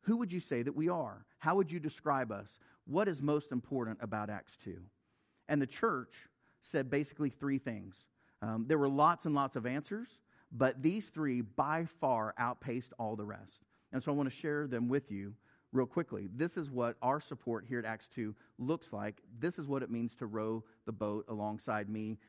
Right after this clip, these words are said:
and all your other brothers and sisters. The first is this. Welcome all. Welcome all. We play, place a very high priority on hospitality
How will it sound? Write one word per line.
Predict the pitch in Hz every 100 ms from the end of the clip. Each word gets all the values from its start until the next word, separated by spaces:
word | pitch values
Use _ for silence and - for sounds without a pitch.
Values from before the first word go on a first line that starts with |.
| _
and | 101
all | 110
your | 120 113
other | 107
brothers | 101 98 98 98
and | 101
sisters. | - 95 - - - _ _ _
The | -
first | 123 165 151 143
is | 110
this. | 95 98 - - _ _ _ _ _ _
Welcome | 107 135 147 160 147 156 160 _ _ _
all. | - 101 82 87 _ _ _ _ _ _ _ _ _ _ 104
Welcome | 135 123 - 147
all. | 117 107
We | 110
play, | 143 - 131 - - _
place | - 135 -
a | 117
very | 110 135 127 113
high | - - 139 147 151
priority | - 120 120 117 110
on | - 101
hospitality | 104 110 - 104 131 135 143 147